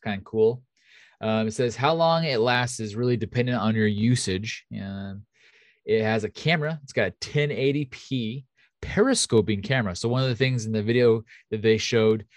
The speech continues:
trying to make it seem like something you might want, one of the utilities is, uh, it can watch your house for you while you're home, so, or while you're away. So say you're at work, you're concerned about the cat, you're concerned about the dog, you're concerned about, "Oh shit, did I leave the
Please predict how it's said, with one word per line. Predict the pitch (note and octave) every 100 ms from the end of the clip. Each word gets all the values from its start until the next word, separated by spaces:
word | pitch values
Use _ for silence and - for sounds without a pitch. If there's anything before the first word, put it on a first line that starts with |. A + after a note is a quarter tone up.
| _ -
trying | B2 A#2+
to | A2
make | A2 G#2+
it | A2
seem | - A#2
like | G#2
something | A#2 G#2+
you | G2 F#2+
might | G2 F#2
want, | F#2 A2 B2 -
one | G#2+ A2
of |
the | G#2+
utilities | G#2 G2+ - A2 A2 B2 B2 - - _ -
is, | A2 A2 A2 - -
uh, | G2 F#2+
it | -
can | G#2+ A2
watch | A2 A2 G#2+ -
your | G2+
house | F2+ A2 A2 -
for | F#2+ F2+
you | F2+ F#2+
while | G2
you're | G2 F#2
home, | G2 F2
so, | - G#2+
or | G2 G2 G2
while | G2+ G2+
you're | G2
away. | G2 F2+
So | -
say | A2 D#3+
you're | D#3+
at | C3+
work, | A2+ A#2+ A2 _ _ - - _
you're | A2+
concerned | A2 B2 - D3
about | C#3+ C3
the | -
cat, | - G2+ E2 _ _
you're | G2
concerned | A#2+ C3
about | B2+
the | A2+
dog, | G#2 A2+ G2+ F#2 F#2+ - _
you're | A#2+
concerned | B2+ B2 - D3 C#3+
about, | C3 B2+
"Oh | A#2+ A#2
shit, | - D3
did | A2
I | A2
leave | B2 B2
the | A#2+